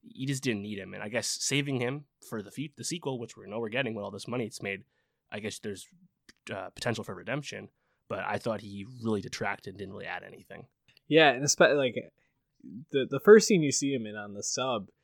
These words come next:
Speaker 2: uh, when, when his dad has the thing on him and he's screaming for Aquaman to help him, that, that was, like, cringeworthy how bad that, that was overacted. Um, I don't know, the, the, I agree, the whole Manta thing didn't really work for me, Black Manta,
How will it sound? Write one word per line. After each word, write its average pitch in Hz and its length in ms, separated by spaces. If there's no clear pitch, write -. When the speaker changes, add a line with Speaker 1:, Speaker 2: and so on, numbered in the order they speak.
Speaker 2:
uh, 104 380
when, 127 320
when 131 140
his 117 140
dad 117 320
has 113 200
the 113 80
thing 117 260
on 104 160
him 101 80
and 104 80
he's 107 260
screaming 127 540
for 123 120
Aquaman 117 420
to 107 60
help 120 280
him, 107 220
that, - 160
that 175 220
was, 160 240
like, 110 280
cringeworthy 113 840
how 110 140
bad 107 300
that, 104 160
that - 200
was 120 160
overacted. 107 840
Um, 110 440
I 165 100
don't 135 140
know, 139 60
the, 135 200
the, 127 260
I 151 100
agree, 131 240
the 117 100
whole 147 120
Manta 120 280
thing 113 220
didn't 110 220
really 107 160
work 104 280
for - 80
me, 214 140
Black 208 260
Manta, 107 360